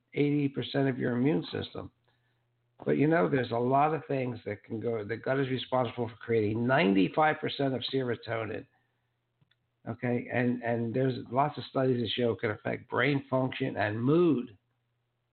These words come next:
Okay, it may even help you lose weight, and we'll get into that a little later. But I, there's, there's health issues such as your thyroid imbalance,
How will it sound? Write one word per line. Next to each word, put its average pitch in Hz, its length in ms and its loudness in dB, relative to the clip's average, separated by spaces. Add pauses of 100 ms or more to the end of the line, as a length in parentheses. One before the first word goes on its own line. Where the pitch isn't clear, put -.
(260)
Okay, 135 280 -10
it 135 60 -4
may 180 180 0
even 196 160 2
help 170 280 -2
you 160 60 -4
lose 165 280 -4
weight, 170 220 -2
and 110 100 -8
we'll 120 80 -6
get 127 160 -6
into 123 220 -8
that 120 180 -4
a 123 40 -6
little 123 220 -4
later. 127 380 -4 (880)
But 135 140 4
I, 143 300 2 (140)
there's, 143 200 2 (100)
there's 131 260 -2
health 175 280 2
issues 156 400 2
such 123 200 -4
as 110 120 -4
your 110 260 -6
thyroid 120 640 2 (640)
imbalance, 107 640 -2